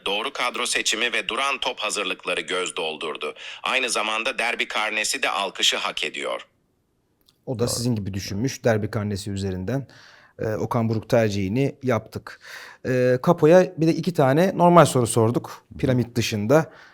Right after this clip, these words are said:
Speaker 2: E, malum derbi haftasını geride bıraktık. Ve Kapo'ya derbi tarihinin en iyi teknik direktör ve oyuncularını sorduk. Akla gelen en iyi teknik direktör ve oyuncularını.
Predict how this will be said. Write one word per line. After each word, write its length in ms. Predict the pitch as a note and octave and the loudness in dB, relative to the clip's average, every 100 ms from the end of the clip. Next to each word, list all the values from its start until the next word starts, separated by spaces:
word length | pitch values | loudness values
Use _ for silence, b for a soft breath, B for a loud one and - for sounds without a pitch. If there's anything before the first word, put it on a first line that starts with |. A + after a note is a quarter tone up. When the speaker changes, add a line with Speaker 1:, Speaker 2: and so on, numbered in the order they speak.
| B B A#2 | B B -4
Speaker 2:
E, 380 | A#2+ A#2 A2+ A#2 A#2 C3+ | -2 0 0 -2 -2 4
malum 480 | F3 C#3+ E3+ - | 6 8 4 4
derbi 240 | D#3 D#3 D3+ | 8 8 8
haftasını 440 | C3+ - - D3+ | 6 4 -2 2
geride 340 | D3+ C#3 C#3 B2 | 4 4 4 2
bıraktık. 540 | G#2+ - F3 - - B B B B D#3 | 0 -2 -6 -6 -14 B B B B 4
Ve 240 | E3 - _ _ _ | 4 4 _ _ _
Kapo'ya 540 | F#3 E3+ D3 F3 E3+ D#3 | 4 8 10 10 10 10
derbi 280 | F3+ D3 | 10 8
tarihinin 640 | - C#3 C3+ B2+ D3+ F3 F3 | 6 8 8 6 4 2 4
en 140 | G3 | 6
iyi 160 | F#3 D#3+ | 6 6
teknik 380 | E3 - D3+ - | 2 0 -6 -2
direktör 420 | C3+ - F3+ D#3 | 0 2 2 4
ve 60 | F#3+ | 4
oyuncularını 600 | E3+ F3 C#3 E3 D#3 C#3 | 4 4 4 4 4 0
sorduk. 480 | B2 G2+ - - - | -2 -4 -8 -10 -6
Akla 240 | C#3 C#3+ | -2 0
gelen 320 | A#2 A2+ C#3 - | 2 2 0 -2
en 140 | D3+ | 0
iyi 140 | C#3 | 0
teknik 360 | C#3 C#3 B2+ A2 | 0 -4 -4 -6
direktör 380 | G#2+ - C#3 B2+ | -8 -4 -4 -2
ve 80 | D3+ | -2
oyuncularını. 720 | C#3 C3 A#2+ A#2 G2 F#2 | -2 -4 -2 -2 -2 -6